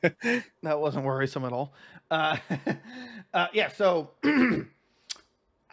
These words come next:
Speaker 2: like, again, I, I understand Sony's worry, but as long as the agreement's still there, then they have nothing to worry about for now. But if ev-,
Speaker 1: Right.
Speaker 2: Xbox ever says, like, "Yeah, we're pulling it from PlayStation,"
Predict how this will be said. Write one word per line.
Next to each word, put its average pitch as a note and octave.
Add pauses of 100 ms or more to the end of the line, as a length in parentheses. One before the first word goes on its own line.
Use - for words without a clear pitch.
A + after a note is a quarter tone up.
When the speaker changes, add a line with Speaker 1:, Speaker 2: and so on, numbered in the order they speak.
(140)
Speaker 2:
like, G#3+ (280)
again, F#3
I, G3
I G3+
understand B3
Sony's G#3+
worry, C#3+
but F3
as E3
long D#3+
as C4
the E4
agreement's E3+
still E3
there, C3 (640)
then D3 (480)
they E3+
have G3
nothing G#3+
to G3
worry F#3
about E3
for C#3
now. C3
But D#3+ (200)
if D4+
ev-, B3
Speaker 1:
Right. A3
Speaker 2:
Xbox A3 (120)
ever A3
says, G#3
like, E3 (200)
"Yeah, E3+
we're D3+
pulling F#3
it E3
from D3+
PlayStation," D#3